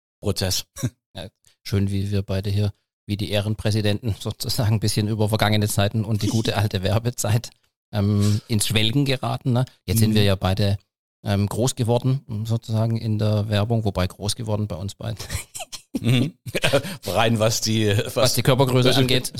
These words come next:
Speaker 2: sind wir natürlich beide relativ gleichzeitig stehen geblieben, aber,
Speaker 1: Mhm.
Speaker 2: ähm, groß geworden in einer sehr analogen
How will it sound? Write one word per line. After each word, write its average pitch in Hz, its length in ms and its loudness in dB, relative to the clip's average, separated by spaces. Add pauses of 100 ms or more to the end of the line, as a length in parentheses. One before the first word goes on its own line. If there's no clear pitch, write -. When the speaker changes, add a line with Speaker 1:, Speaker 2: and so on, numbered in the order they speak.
(140)
Speaker 2:
sind 120 120 0
wir 113 100 2
natürlich 113 280 2
beide 107 340 2 (160)
relativ 110 400 0
gleichzeitig 104 440 -2
stehen 110 240 -2
geblieben, 113 340 -8
aber, 107 180 -2
Speaker 1:
Mhm. 110 240 2 (320)
Speaker 2:
ähm, 104 560 2 (140)
groß 120 220 -2
geworden 113 480 2
in 107 260 0
einer 101 300 -2
sehr 107 220 0
analogen 110 540 0